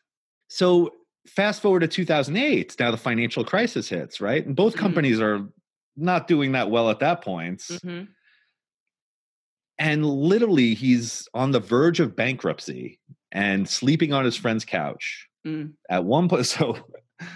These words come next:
Speaker 1: a few years earlier, had a hundred seventy million dollars,
Speaker 2: Mm-hmm. <laughs>
Speaker 1: and now he's sleeping on friends' couches, mortgaging his house, like,
Speaker 2: Mm-hmm.
Speaker 1: just, you know, down and out, like, by the skin of his teeth, like,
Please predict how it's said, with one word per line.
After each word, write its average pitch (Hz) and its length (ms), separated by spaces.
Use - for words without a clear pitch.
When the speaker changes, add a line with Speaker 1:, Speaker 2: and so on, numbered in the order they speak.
Speaker 1:
a - 60
few 175 160
years 202 240
earlier, 156 380
had 117 120
a 107 40
hundred 156 320
seventy 151 300
million 139 340
dollars, 95 500
Speaker 2:
Mm-hmm. 95 140
<laughs> - 20
Speaker 1:
and 104 120
now 107 160
he's 98 160
sleeping 110 380
on 107 80
friends' 104 260
couches, 101 560
mortgaging 101 480
his 95 120
house, 110 540
like, 82 200
Speaker 2:
Mm-hmm. 180 500
Speaker 1:
just, - 680
you 175 140
know, 90 160
down 120 420
and 82 140
out, 110 480
like, 117 180
by 123 140
the 127 100
skin - 360
of 180 160
his 107 180
teeth, 143 480
like, 90 240